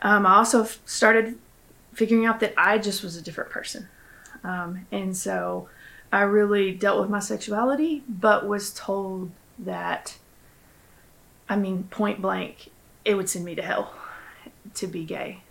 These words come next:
And so that was a struggle that I had from, I mean, probably the middle of high school.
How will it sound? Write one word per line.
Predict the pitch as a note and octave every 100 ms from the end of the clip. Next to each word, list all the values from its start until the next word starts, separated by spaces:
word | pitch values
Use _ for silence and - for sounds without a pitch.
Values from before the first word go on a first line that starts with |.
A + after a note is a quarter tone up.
| _ _
And | G3 F#3+ F#3
so | G3 C3 F2 F3+ - - - _ -
that | G3+ G3 A3+
was | A3+ G#3 - A3
a | F#3
struggle | - G#3 G3+ G3+ F#3+
that | F#3 E3+ F3
I | F3+ F#3+ G3+
had | F#3 F#3 F#3 F3+ F3 F#3 _ -
from, | G3 F#3 F3 F3+ F3+ - _ - - _ _ _ -
I | F#3+
mean, | F#3+ F3+ E3+ E3 _ _ _ _ _ _ -
probably | - F#3 C4 C4+ C#4+ G#3+
the | G#3 F#3+
middle | F#3+ G3 F#3+
of |
high | F#3+ F#3+
school. | - - C#4+ D4+